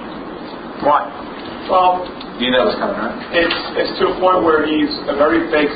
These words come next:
Speaker 2: superstar, like you see a lot of these athletes that are. He's very humble. He's very down to earth. He's never in the public eye.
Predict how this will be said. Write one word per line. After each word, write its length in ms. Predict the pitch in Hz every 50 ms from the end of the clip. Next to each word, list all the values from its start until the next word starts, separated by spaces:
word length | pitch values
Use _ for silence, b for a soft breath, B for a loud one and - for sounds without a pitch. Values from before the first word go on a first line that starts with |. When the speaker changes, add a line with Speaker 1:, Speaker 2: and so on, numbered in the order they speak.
| - -
Speaker 2:
superstar, 480 | - - - - - - 123 123 120 120
like 160 | - - 123
you 60 | - - 143
see 40 | 139 131
a 20 |
lot 220 | 127 127 131 131
of 80 | 120 120
these 80 | 120 123
athletes 400 | 123 127 123 143 143 135 - 147
that 80 | 143
are. 320 | 139 139 143 147 - - - - - - - - -
He's 80 | 139 135
very 200 | 139 139 135 135
humble. 480 | - 135 139 139 139 143 143 143 143 143 - 127
He's 80 | 120
very 360 | 123 131 131 135 131 127 127 120 - -
down 240 | 113 120 - - -
to 40 |
earth. 280 | 123 123 131 127 127 123 123 123
He's 120 | 120 117 117 117
never 320 | 123 123 123 127 131 131 131
in 80 | 123
the 80 | - -
public 320 | 127 120 - 127 - -
eye. 400 | - 143 120 123 117 117 - -